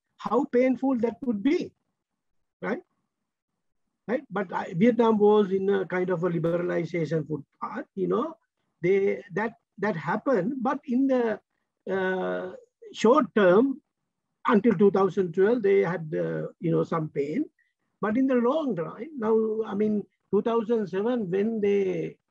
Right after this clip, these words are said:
acceded to the W T O, it took about ten years to get into the W T O. Nineteen ninety-five, they submit the application. To the, that time, the exports earning were hardly six billion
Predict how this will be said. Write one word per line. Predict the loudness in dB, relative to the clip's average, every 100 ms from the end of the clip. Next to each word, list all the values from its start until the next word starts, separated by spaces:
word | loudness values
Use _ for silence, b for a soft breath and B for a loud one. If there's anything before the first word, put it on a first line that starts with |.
| _ _
acceded | -14 -6 -2 0 0 -2
to |
the | -6 -4
W | -2 0 -2
T | 0 0
O, | 0
it | -4 -4
took | -4 -2
about | -4 -2 -2 -2
ten | -6 -2
years | 0 0 -2
to | -4
get | -4 -6
into | -12 -12
the |
W | -14 -14 -16 -18
T | -16 -6
O. | -6 -6 _ _ _ _ -6
Nineteen | -2 0 0 -4
ninety-five, | -2 -4 -2 -2 -2 0
they | 0 0 -4 _ _ _ _ -8
submit | -6 -2 -4 -2
the | -4
application. | -4 0 4 4 4 0 -2 _ _ _ _ _ -2
To | 0 2
the, | -2 -2
that | -4 -4 0
time, | 2 4 4 2
the |
exports | 0 -2 0 2 2 2
earning | 0 0 -2
were | -2 -2
hardly | -2 -2 -4 -6
six | -8 -6 -2
billion | 0 2 0